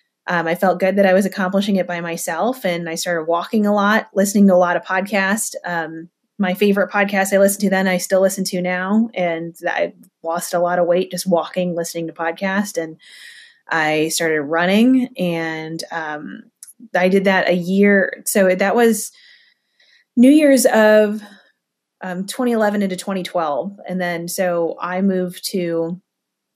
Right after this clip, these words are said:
Medford Ashland in February the next year. And I think I was already down, like, sixty or seventy pounds by the time, like, I met you.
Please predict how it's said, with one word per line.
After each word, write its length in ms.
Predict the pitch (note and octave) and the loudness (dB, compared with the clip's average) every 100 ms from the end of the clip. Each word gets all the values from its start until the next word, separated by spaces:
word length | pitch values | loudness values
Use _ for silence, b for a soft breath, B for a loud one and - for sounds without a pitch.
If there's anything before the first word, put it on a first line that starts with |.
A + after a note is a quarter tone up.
| - | -6
Medford 320 | F#3+ F3 F#3+ | -6 -2 -4
Ashland 680 | - E3+ F3+ F3+ E3 D#3+ E3 - _ - | -4 -6 -6 -6 -6 -8 -12 -18 _ -8
in 280 | F3+ E3 F3+ | -6 -4 -4
February 800 | - F3+ F3 E3+ D#3 D#3 D3+ - | -2 0 0 -2 -2 -4 -6 -8
the 100 | E3 | -8
next 280 | E3 D3+ - | -8 -8 -8
year. 120 | D#3+ | -8
And 100 | E3 | -6
I 40 | F3+ | 0
think 200 | A3 A#3+ | 2 4
I 100 | A#3+ | 2
was 180 | A3 | 2
already 320 | G#3 G3 G3 F#3 | 2 2 2 2
down, 600 | F3+ E3 E3 D3+ D3+ - _ _ B B B B B B B _ _ | 0 0 -2 -6 -10 -12 _ _ B B B B B B B _ _
like, 180 | F#3+ - - | -6 -6 -8
sixty 1500 | - - - - - - - - - - G3 G3 - G#3+ G3+ | -6 -4 -4 -4 -4 -2 0 0 -2 0 0 0 -2 0 2
or 80 | F#3 | 0
seventy 560 | - G3 F#3+ G3 F3+ | -2 -2 0 0 -2
pounds 560 | F3 E3 D3+ E3 F#3+ G3 | -6 -8 -6 -4 -4 -4
by 140 | G3 | -2
the 100 | E3+ | -2
time, 300 | E3+ D#3+ E3+ | -2 -4 -4
like, 200 | E3 D#3 | -6 -6
I 80 | D#3+ | -4
met 200 | F3 E3 | -4 -4
you. 460 | D#3+ D#3+ G3+ C4 | -2 0 0 0